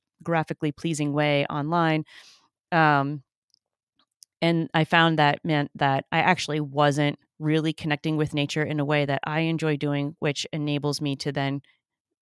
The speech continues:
find compositions and that sort of thing. So I would be like, "Okay, this is a, if I'm gonna go out and do photography this week,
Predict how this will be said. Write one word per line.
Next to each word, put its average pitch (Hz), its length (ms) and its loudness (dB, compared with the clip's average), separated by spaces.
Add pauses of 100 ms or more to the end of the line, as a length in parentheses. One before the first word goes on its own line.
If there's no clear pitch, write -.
(220)
find 156 260 2
compositions 139 920 -4 (300)
and 143 180 -2
that 135 120 -2
sort 139 120 -2
of 135 60 -4
thing. 156 200 -6
So 170 120 2
I 165 100 8
would 160 100 2
be 151 120 2
like, 143 160 2
"Okay, 151 180 -2
this 170 200 -4
is 190 120 -2
a, 143 200 2 (360)
if 165 120 0
I'm 185 100 6
gonna 202 140 0
go 180 100 4
out 165 120 6
and 165 100 -2
do 151 100 -2
photography 160 500 -6
this 151 220 -2
week, 151 180 -2